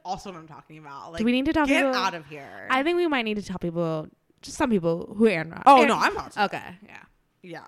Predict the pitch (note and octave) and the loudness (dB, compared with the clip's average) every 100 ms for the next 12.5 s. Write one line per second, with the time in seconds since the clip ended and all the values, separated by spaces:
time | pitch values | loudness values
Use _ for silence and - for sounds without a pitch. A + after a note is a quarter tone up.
0 | - G#3 D#3+ - F#3+ A3+ F#3+ G3+ F#3 E3+ | -10 -8 -8 -8 -6 -4 -4 -6 -6 -6
1 | E3+ D#3+ E3 E3 D3+ D#3 D3+ C#3+ C3+ - | -8 -8 -8 -12 -14 -14 -14 -14 -18 -16
2 | C#3 C#3+ C#3 C#3 C3 F2+ F2 F#3 F3+ F3 | -16 -16 -16 -16 -16 -16 -14 -10 -10 -12
3 | D#3+ F#3 F#3 C4 C4 C4 C4+ C4+ C4+ - | -16 -14 -10 -8 -8 -2 2 2 0 -12
4 | _ A3 A3 G#3+ G#3+ G3+ F#3 F3+ - E3 | _ -12 -10 -10 -8 -10 -8 -12 -12 -10
5 | E3+ D3+ C3 C3 F#2+ - D#3+ _ F#3+ _ | -10 -10 -14 -14 -16 -18 -20 _ -20 _
6 | _ - - F3 _ _ _ - - G#3+ | _ -14 -14 -16 _ _ _ -20 -6 -2
7 | G#3 G#3 - A3 B3 A#3 A3 A3+ - G3 | -2 -2 -4 -4 -2 -2 -4 -8 -8 -8
8 | G3 - - - - - D3+ B3+ A4+ C#5+ | -10 -12 -18 -20 -16 -12 -8 -6 -6 -8
9 | D#5 _ _ - _ _ - G#3 G#3+ G#3+ | -10 _ _ -20 _ _ -12 -8 -6 -6
10 | F3 _ _ D3 D#3 A3 C4+ C4 A3+ G#3 | -8 _ _ -20 -14 -12 -10 -10 -6 -6
11 | G3 F#3+ F3 _ - - E3 - E5+ F5+ | -4 -8 -12 _ -20 -12 -8 -4 -6 -8
12 | G5+ - E3+ E3+ E3+ | -14 -10 -8 -6 -8